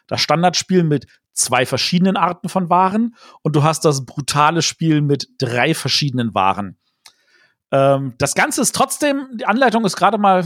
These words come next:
zwölf Seiten lang, inklusive schöner, großer Beispiele. Es ist von den Regeln echt nicht schwer und man spielt viel, viel gleichzeitig. Also die erste Phase des Spiels, da agieren beide Spieler gleichzeitig und erst in der zweiten Phase heißt es so, okay,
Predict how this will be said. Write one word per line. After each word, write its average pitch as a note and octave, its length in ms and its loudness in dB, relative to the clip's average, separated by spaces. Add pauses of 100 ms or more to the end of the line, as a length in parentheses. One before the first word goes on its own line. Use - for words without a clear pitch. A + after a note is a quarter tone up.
(100)
zwölf A#3 280 0
Seiten A3+ 260 0
lang, A3 300 -2 (300)
inklusive F#3+ 600 0
schöner, G3+ 300 2
großer E3+ 320 0
Beispiele. A#3 560 0 (300)
Es - 160 0
ist B3 200 0
von C#4+ 120 -2
den B3 100 0
Regeln G#3 300 0
echt - 180 -6
nicht E3 140 -2
schwer A#3 360 0
und A3+ 180 0 (180)
man F#3 100 0
spielt G#3 260 0
viel, C4+ 320 0
viel G3+ 300 0
gleichzeitig. D3+ 800 -2
Also C#3 240 -4 (300)
die - 80 -4
erste F#3+ 300 0
Phase F#3 280 0
des F3 100 -2
Spiels, - 460 -2
da F3 160 2
agieren D#3 460 2
beide E3+ 240 2
Spieler E3 320 0
gleichzeitig F#3+ 720 -2 (520)
und D#3 420 0
erst D#3 240 0
in - 20 -8
der D3+ 100 0
zweiten E3 300 -2
Phase D#3 360 2
heißt C#3+ 200 -2
es C3 100 -4
so, F3 120 -2
okay, G#2+ 400 -4